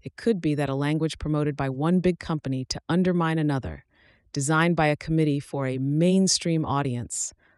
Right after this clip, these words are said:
hyped to the skies and beloved of the D O D, happens nonetheless to be a clean, beautiful,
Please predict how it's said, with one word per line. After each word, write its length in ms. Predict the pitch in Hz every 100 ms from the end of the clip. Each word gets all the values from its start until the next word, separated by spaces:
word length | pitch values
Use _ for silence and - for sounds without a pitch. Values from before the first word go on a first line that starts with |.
| _
hyped 260 | - 180 -
to 100 | 175
the 80 | 170
skies 560 | - 156 131 123 139
and 160 | - 135
beloved 440 | 135 139 151 156
of 120 | 156 139
the 100 | 139
D 200 | 147 151
O 100 | 151
D, 340 | 135 120 151 - _ _ _ _
happens 420 | - 180 196 208 170
nonetheless 640 | 175 180 175 147 135 -
to 120 | -
be 140 | 139 135
a 60 |
clean, 680 | - - - 180 185 190 196 -
beautiful, 580 | 143 156 185 180 175 165